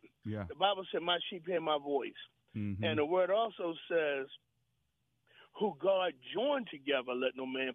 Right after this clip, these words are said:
Speaker 2: put asunder." Now who get married. And, um, another thing I like to look at,
Speaker 1: Mm.
Speaker 2: how s-, in the book of s-, the book of Song of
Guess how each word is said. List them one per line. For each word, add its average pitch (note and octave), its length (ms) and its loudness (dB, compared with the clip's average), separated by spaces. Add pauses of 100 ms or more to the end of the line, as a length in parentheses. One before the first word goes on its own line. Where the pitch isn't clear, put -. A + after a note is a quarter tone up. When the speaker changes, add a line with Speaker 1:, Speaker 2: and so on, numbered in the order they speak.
Speaker 2:
put C#3 120 -8
asunder." B2+ 440 -6 (260)
Now A#3 240 2
who A3 180 -4
get F3+ 200 0
married. D#3+ 520 -2 (600)
And, E3 340 2
um, C#3 400 0 (680)
another A3+ 420 2
thing G3+ 160 0
I F3+ 60 4
like F3+ 280 0
to F3 100 -4
look E3+ 240 -2
at, F#2+ 220 0
Speaker 1:
Mm. - 20 -10 (100)
Speaker 2:
how E3+ 280 2
s-, - 60 -16 (160)
in F3+ 100 0
the D3+ 120 0 (200)
book G3 200 0
of D#3 60 -10
s-, - 320 -14 (160)
the - 60 -18
book E3+ 280 0
of D3+ 120 -4 (100)
Song F#3 260 2
of D3 80 -6